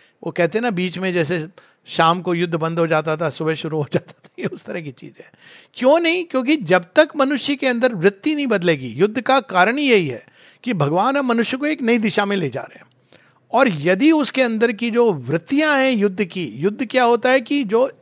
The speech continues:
ईगो पकड़े हुए एक पुरानी जीवन शैली को, उसके अंदर प्लास्टिसिटी नहीं है, चेंज नहीं आ रहा है उसके अंदर,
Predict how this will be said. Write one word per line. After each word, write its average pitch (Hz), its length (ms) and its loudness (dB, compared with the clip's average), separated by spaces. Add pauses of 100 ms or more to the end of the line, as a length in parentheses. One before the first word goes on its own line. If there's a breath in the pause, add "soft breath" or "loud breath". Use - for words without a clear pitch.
(180)
ईगो 240 380 4 (600)
पकड़े 247 320 6
हुए 226 280 6
एक 180 180 -2 (240)
पुरानी 190 300 0
जीवन 170 260 -2
शैली 139 280 -10
को, - 200 -20 (340 loud breath)
उसके 196 200 2
अंदर 254 180 6
प्लास्टिसिटी 240 680 0
नहीं 190 200 -2
है, 135 240 -4
चेंज 247 380 2
नहीं 226 220 -2
आ 202 120 6
रहा 165 120 6
है 139 100 2
उसके - 200 -12
अंदर, - 300 -18